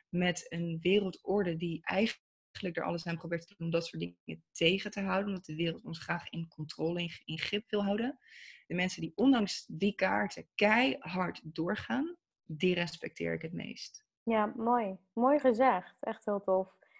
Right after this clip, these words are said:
Speaker 2: En heb jij zelf te maken, ja, wel eens met kritiek? En zo ja, hoe ga je daarmee om?
Speaker 1: Eh, ik heb,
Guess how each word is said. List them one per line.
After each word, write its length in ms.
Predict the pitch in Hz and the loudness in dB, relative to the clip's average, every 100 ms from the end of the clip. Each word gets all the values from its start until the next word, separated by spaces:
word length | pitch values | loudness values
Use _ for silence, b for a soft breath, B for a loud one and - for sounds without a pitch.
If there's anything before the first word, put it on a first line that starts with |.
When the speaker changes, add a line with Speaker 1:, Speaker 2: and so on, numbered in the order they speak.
| b b | b b
Speaker 2:
En 280 | - 233 240 - | 6 6 4 2
heb 240 | 233 277 | 4 6
jij 140 | 359 | 6
zelf 440 | 339 311 285 262 - | 6 6 6 4 4
te 120 | 269 | 4
maken, 760 | 254 254 240 240 214 208 208 - | 6 6 4 4 4 4 0 -4
ja, 320 | 220 180 180 - - | 2 2 0 -10 0
wel 180 | 208 208 | 4 6
eens 180 | 202 | 4
met 220 | 196 180 - | 0 -4 0
kritiek? 560 | 214 208 - 294 285 | 0 2 4 2 2
En 180 | - 220 | -2 0
zo 120 | 220 | 4
ja, 380 | 220 220 214 214 | 8 8 6 4
hoe 200 | 220 226 | 2 2
ga 160 | 226 214 | 0 2
je 100 | 208 | 4
daarmee 320 | 185 185 185 | 2 2 0
om? 420 | - 247 190 180 _ _ _ _ _ _ _ _ - - | 2 2 2 -6 _ _ _ _ _ _ _ _ -14 -8
Speaker 1:
Eh, 440 | - 220 220 220 214 | -4 -2 0 -2 -4
ik 200 | - 208 | -6 -6
heb, 260 | 214 226 | -4 -6